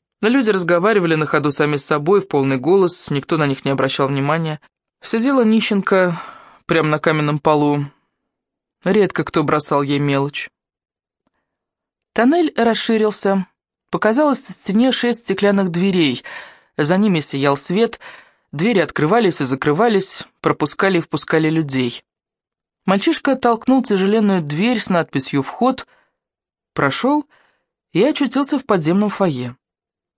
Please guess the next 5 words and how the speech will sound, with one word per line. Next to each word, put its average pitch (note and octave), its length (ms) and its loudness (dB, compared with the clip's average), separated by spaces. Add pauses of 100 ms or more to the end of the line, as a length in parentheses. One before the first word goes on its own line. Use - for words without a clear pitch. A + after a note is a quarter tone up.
(380)
Люди A3 340 0
прикладывали F#3+ 640 0
картонки D3 680 -2 (220)
к - 80 -10
тумбам. B2+ 460 -2